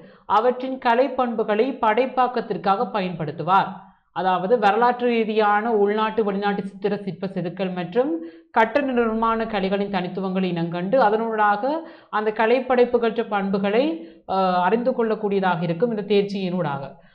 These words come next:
அடுத்த தேர்ச்சி மட்டம் இந்து நதிக்கரை காலத்தைச் சேர்ந்த கலைப்படைப்புகளை கற்பார் என்றவாறு தேர்ச்சி மட்டம் இருக்கின்றது. அதாவது நாங்க, அதாவது நாங்கள் இதிலே கற்ப-, கற்க போவது மாணவர்களே,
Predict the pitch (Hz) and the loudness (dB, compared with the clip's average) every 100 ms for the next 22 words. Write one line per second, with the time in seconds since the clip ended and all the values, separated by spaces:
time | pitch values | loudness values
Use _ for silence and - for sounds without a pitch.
0 | - 233 269 277 269 269 285 240 208 202 | -2 2 2 6 4 4 0 -2 0 0
1 | 208 277 - 214 233 277 269 254 254 247 | -2 -2 -6 -4 -2 -2 -2 -2 0 2
2 | 240 240 214 190 196 202 196 202 180 196 | 2 2 2 2 2 -2 -2 -2 -2 -2
3 | 247 226 220 233 220 202 - 196 226 220 | 0 2 4 2 0 -2 -2 0 0 0
4 | 196 196 214 208 190 180 175 185 240 214 | -4 -2 -2 -2 -2 -2 0 0 0 -2
5 | 196 196 190 190 165 165 170 160 175 269 | -2 -6 -6 -4 -6 -6 -6 -4 -2 -2
6 | 311 - - - 226 247 247 240 233 233 | -2 -10 -12 0 4 6 4 2 0 0
7 | - 220 233 226 226 220 208 214 202 196 | 2 2 2 2 0 0 0 0 0 -4
8 | 190 208 208 196 190 208 208 190 185 170 | -4 -4 -4 -6 -4 -2 0 0 0 0
9 | 170 175 196 | -2 0 2